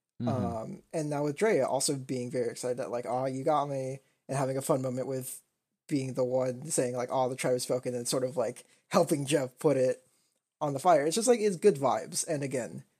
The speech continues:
Speaker 2: uh, a result of a good cast that
Speaker 1: Mm-hmm.
Speaker 2: is, ha-, has really good dynamics with each other. Even,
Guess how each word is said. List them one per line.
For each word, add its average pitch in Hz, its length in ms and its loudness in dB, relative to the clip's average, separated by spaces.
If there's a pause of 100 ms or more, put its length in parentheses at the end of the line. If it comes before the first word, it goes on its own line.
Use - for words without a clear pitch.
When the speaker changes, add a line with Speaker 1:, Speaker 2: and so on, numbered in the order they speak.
(200)
Speaker 2:
uh, 147 200 2
a 143 60 -2
result 147 480 4
of 139 200 -2
a 127 240 -4 (220)
good 147 280 0
cast 135 440 -4
that 123 320 -4 (300)
Speaker 1:
Mm-hmm. 101 300 -2
Speaker 2:
is, 131 600 -2 (760)
ha-, - 140 -8
has 160 400 2
really 151 580 0 (480)
good 135 300 2
dynamics 123 460 -4
with 127 140 -8
each 131 180 -8
other. 143 200 -6
Even, 143 520 -4